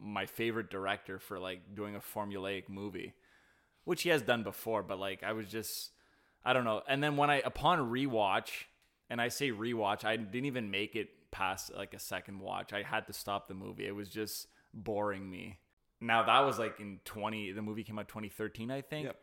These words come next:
Speaker 1: and the rewatch was, like, twenty fourteen. So, like, I haven't ventured to see that movie in, like, eight, seven, eight years. I just was so annoyed by this movie. I mean,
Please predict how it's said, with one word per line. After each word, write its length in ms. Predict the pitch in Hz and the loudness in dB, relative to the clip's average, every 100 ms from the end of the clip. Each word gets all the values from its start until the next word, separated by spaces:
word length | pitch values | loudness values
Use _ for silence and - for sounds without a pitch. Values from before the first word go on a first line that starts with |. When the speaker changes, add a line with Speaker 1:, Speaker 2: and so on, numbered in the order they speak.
| - | -8
Speaker 1:
and 140 | 107 | -6
the 40 | |
rewatch 420 | 95 101 104 104 - | -4 -2 0 0 -2
was, 100 | 95 | -8
like, 160 | 92 | -8
twenty 240 | - 104 101 | -8 -8 -6
fourteen. 340 | - 110 127 | -4 -2 -2
So, 140 | 131 | 2
like, 140 | 143 135 | 4 6
I 100 | 127 | 10
haven't 320 | 151 156 127 - _ _ _ _ _ _ _ | 10 8 4 -4 _ _ _ _ _ _ _
ventured 680 | - 120 120 113 120 101 - - | 0 2 4 2 -2 -2 -8 -16
to 120 | - | -10
see 220 | - 113 | -4 0
that 180 | 107 101 | 2 2
movie 260 | 98 104 101 | 2 -2 -4
in, 100 | 92 | -6
like, 200 | 90 - - | -8 -10 -8
eight, 220 | 117 110 - - | -4 -4 -8 -14
seven, 360 | - 104 101 | -4 -4 -2
eight 160 | 95 - | -6 -6
years. 380 | 95 90 78 - - _ _ | -6 -6 -8 -14 -20 _ _
I 160 | - 143 | -6 -4
just 400 | 113 170 - - | -2 0 0 -2
was 240 | 120 120 | -2 -2
so 320 | - - 151 135 | 0 4 6 6
annoyed 480 | 113 110 123 147 | 2 2 4 6
by 140 | 113 104 | 4 2
this 220 | 101 - | 2 -4
movie. 360 | 104 120 139 117 | -4 -4 -2 -2
I 60 | |
mean, 240 | 107 113 | -2 -6